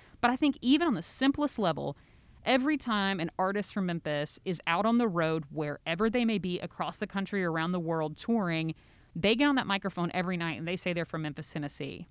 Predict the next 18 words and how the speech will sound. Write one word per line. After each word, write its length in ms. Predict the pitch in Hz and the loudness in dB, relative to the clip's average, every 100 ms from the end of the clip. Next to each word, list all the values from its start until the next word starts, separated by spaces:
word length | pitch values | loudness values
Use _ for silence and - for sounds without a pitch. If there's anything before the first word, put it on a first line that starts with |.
| - - | -8 0
They 120 | 196 | 2
were 120 | 247 | 2
doing 300 | 214 233 208 | 2 2 2
that 200 | 190 185 | 2 0
well 240 | 156 160 220 | 0 0 2
before 300 | 285 294 277 | 0 0 -2
we 100 | 254 | 0
started 300 | 220 202 170 | 0 0 0
giving 200 | 175 170 | -2 -2
them 140 | 165 | -2
money 320 | 139 151 294 254 | -4 0 0 2
because 560 | 208 208 180 170 175 - - | 0 2 2 2 0 -2 2
it, 160 | 208 - - | 2 2 -2
you 140 | 202 | 0
know, 180 | 170 175 - | 0 2 6
A, 220 | 240 208 | 6 6
they're 140 | 202 | 4
proud, 440 | 190 175 165 208 | 4 2 4 2